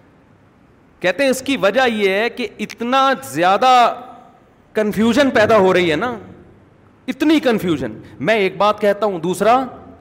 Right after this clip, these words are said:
دوسری بات، پھر میری رائے آج یہ ہوتی ہے، کل وہ چینج ہو رہی ہے، پرسوں وہ چینج ہو رہی ہے، کیونکہ آپ تحقیق کے لیے بھی عمر نوح چاہیے۔ تو اس لیے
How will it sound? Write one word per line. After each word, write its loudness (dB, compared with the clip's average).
دوسری -6
بات، -6
پھر 2
میری 2
رائے 2
آج 2
یہ 0
ہوتی 0
ہے، 0
کل 0
وہ 0
چینج -2
ہو 2
رہی -4
ہے، -8
پرسوں 0
وہ 2
چینج 0
ہو 2
رہی -2
ہے، -8
کیونکہ -4
آپ 0
تحقیق -4
کے -2
لیے -6
بھی -4
عمر 0
نوح 2
چاہیے۔ 0
تو -8
اس -6
لیے 0